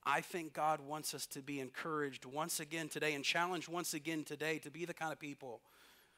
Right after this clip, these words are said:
who don't just talk about obeying, but do it. And brothers and sisters, the same Holy Spirit that gave you life when you were first saved is the same Holy Spirit that lives in you now, who will make you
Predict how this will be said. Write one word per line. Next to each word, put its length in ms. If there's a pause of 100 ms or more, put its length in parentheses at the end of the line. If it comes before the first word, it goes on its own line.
(400)
who 80
don't 160
just 180
talk 440
about 220
obeying, 440
but 200
do 220
it. 160 (1900)
And 100
brothers 220
and 100
sisters, 440
the 80
same 280
Holy 240
Spirit 500
that 140 (460)
gave 380
you 220
life 580
when 160
you 80
were 120
first 380
saved 360
is 120
the 60
same 300
Holy 200
Spirit 320
that 220
lives 240
in 80
you 160
now, 360 (360)
who 100
will 140
make 480
you 300